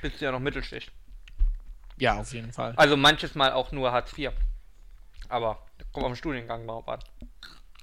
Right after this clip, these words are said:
Speaker 2: Du bist meistens mit dem Studium Mittelschicht irgendwie, wenn's natürlich dann in, <clears throat> in manchen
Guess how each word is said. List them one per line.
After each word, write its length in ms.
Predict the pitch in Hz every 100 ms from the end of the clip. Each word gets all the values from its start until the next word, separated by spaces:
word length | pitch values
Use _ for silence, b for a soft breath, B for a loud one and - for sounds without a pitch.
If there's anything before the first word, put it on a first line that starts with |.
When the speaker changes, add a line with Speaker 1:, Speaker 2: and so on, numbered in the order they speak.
| - - - - - - - - - -
Speaker 2:
Du 60 | 131
bist 260 | 135 -
meistens 420 | 139 127 - 120 -
mit 100 | 117
dem 100 | -
Studium 320 | 113 110 110
Mittelschicht 500 | 110 120 - 123 -
irgendwie, 300 | 131 131 123
wenn's 200 | 117 127
natürlich 300 | 131 - -
dann 160 | 131 117 117 - - - - - -
in, 720 | 151 180 175 180 - 202 185 190
<clears throat> 0 |
in 220 | 165 143
manchen 360 | 143 143 147